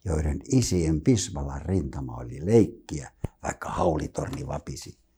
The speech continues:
Siellä Sireenin saunassa ne Äyräpään, Sillanpään ja Vuosalven sankareiden päälle kaadettiin ämpärillä vettä.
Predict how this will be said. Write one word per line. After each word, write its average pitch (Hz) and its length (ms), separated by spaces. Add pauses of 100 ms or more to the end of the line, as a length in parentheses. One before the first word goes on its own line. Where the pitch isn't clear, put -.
(300)
Siellä 90 280
Sireenin 90 540
saunassa 82 640 (340)
ne - 100
Äyräpään, 85 720
Sillanpään 92 640
ja 104 120
Vuosalven 95 580
sankareiden 82 800
päälle 90 480 (240)
kaadettiin 117 600
ämpärillä 90 720
vettä. - 460